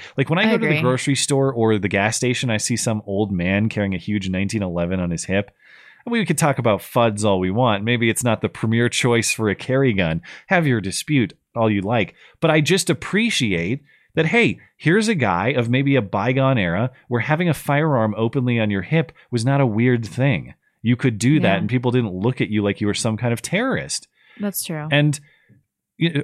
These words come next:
Speaker 1: open carry is not my preferred method for my own reasons. I think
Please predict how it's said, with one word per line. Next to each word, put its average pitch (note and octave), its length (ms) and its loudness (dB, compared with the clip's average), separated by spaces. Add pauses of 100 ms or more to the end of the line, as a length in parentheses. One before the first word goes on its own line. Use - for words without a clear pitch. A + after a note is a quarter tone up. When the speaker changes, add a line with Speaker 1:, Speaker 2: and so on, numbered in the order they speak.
Speaker 1:
open G#3 320 2
carry E3 380 4
is B2+ 240 2
not C3 340 0 (320)
my A#2+ 340 2
preferred A#2 920 -2 (500)
method B2+ 500 -2
for G#2 380 0
my A2 240 2
own G#2+ 160 2
reasons. A2 480 -2
I G2+ 80 0
think F#2 280 -4